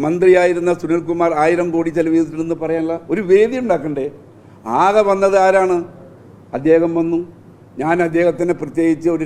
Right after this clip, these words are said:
രാഷ്ട്രീയ പ്രവർത്തനവുമായി ബന്ധപ്പെട്ട് പോകുന്ന ആളല്ല. അദ്ദേഹത്തിൻ്റെ രാഷ്ട്രീയം വേറെ, എൻ്റെ രാഷ്ട്രീയം വേറെ. പക്ഷേ എൻ്റെ ഓഫീസിനകത്ത് ഒരു കാൻഡിഡേറ്റ് വന്നാൽ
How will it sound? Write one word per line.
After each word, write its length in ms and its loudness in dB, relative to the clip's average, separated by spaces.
രാഷ്ട്രീയ 340 -2
പ്രവർത്തനവുമായി 640 -2
ബന്ധപ്പെട്ട് 460 -4
പോകുന്ന 260 -2
ആളല്ല. 240 -4
അദ്ദേഹത്തിൻ്റെ 640 0
രാഷ്ട്രീയം 480 -6
വേറെ, 200 0
എൻ്റെ 240 -2
രാഷ്ട്രീയം 460 -2
വേറെ. 180 -4
പക്ഷേ 240 -2
എൻ്റെ 120 0
ഓഫീസിനകത്ത് 680 -4
ഒരു 100 -2
കാൻഡിഡേറ്റ് 560 0
വന്നാൽ 240 -4